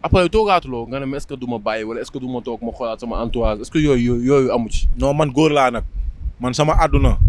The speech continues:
Speaker 2: man lu may nekk rek dama siy dem ba jeex. Bis bu gars yi dañ may wax sax, ñii di jooy fii, ñii di xalangu, ñii, parce que man yàlla moo dogal, xaw ma lan laa defal nit ñi. Rawatina particulièrement Tëngéej. Man maa nekk mbë-, ma, bu ma neexee ne maa nekk seul mbër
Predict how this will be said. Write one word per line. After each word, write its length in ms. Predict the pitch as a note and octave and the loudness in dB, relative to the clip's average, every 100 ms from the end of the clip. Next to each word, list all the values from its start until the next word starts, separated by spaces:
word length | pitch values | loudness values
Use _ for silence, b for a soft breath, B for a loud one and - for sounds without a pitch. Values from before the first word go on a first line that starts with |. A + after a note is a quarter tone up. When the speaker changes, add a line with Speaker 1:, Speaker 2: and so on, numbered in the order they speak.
| - - - - - - - | 8 6 4 2 2 0 2
Speaker 2:
man 140 | B2+ | 4
lu 100 | D3 | 4
may 140 | E3 D#3 | 4 2
nekk 200 | D3 C#3 | 0 0
rek 140 | C3 | -2
dama 160 | C3 C#3 | -2 -2
siy 100 | C3+ | -2
dem 160 | C3+ B2 | 0 0
ba 120 | B2 | -2
jeex. 320 | A#2+ A#2+ - - | 0 -2 -4 -6
Bis 140 | B2 D3 | -6 -4
bu 240 | F3 F3+ D#3+ A#2 | -8 -12 -14 0
gars 180 | E3 D#3 | 4 4
yi 40 | D3+ | 4
dañ 40 | D#3+ | 0
may 100 | D#3+ | 2
wax 200 | D#3 B2+ | 0 0
sax, 160 | C3+ C3+ | -4 -4
ñii 160 | D#3 | -2
di 140 | D#3 C3+ | -4 -4
jooy 220 | D#3 D3+ | -4 -4
fii, 200 | C#3+ D3+ | -6 -10
ñii 140 | D3+ D3+ | -6 -6
di 80 | D3 | -4
xalangu, 380 | D#3+ D3 D3 D3 | 0 0 0 -4
ñii, 120 | D3+ | -4
parce 140 | D#3 D#3+ | -2 -2
que 60 | |
man 240 | E3 D#3 - b b b | -2 -4 -8 b b b
yàlla 260 | C#3 D#3 D3+ | 2 4 2
moo 180 | C#3+ C#3+ | 0 -2
dogal, 300 | C#3 C3+ B2 | 0 0 0
xaw 160 | D3 C#3+ | 0 0
ma 80 | C#3 | 0
lan 120 | D3 | 0
laa 160 | C#3+ | 0
defal 240 | C3+ B2+ B2 | -2 -4 -2
nit 140 | B2 | -2
ñi. 180 | A2 F#2+ - - - | -4 -8 -12 -10 0
Rawatina 440 | C3+ C3 C3+ C3 | 2 2 0 -6
particulièrement 720 | - D#3 D3 D3+ C#3 B2+ B2 A2+ | -2 -4 -2 0 2 2 -2 -4
Tëngéej. 320 | B2 B2 A2+ - _ _ _ _ _ - | -2 -2 -4 -8 _ _ _ _ _ -6
Man 300 | C3 D3+ G#3+ - _ - | 0 0 0 -8 _ -4
maa 180 | C3 D3+ | 2 4
nekk 220 | D#3 D#3+ | 4 2
mbë-, 260 | D3+ D#3 C#3+ | 2 0 2
ma, 120 | C#3+ | 2
bu 100 | D#3 | 4
ma 100 | E3+ | 4
neexee 280 | E3 D3+ C3+ | 2 0 0
ne 80 | C3 | -2
maa 160 | C#3+ | -2
nekk 260 | D3+ D3+ C#3 | -2 -4 -4
seul 240 | D#3+ E3+ | 0 2
mbër 240 | D#3+ D3+ | 4 2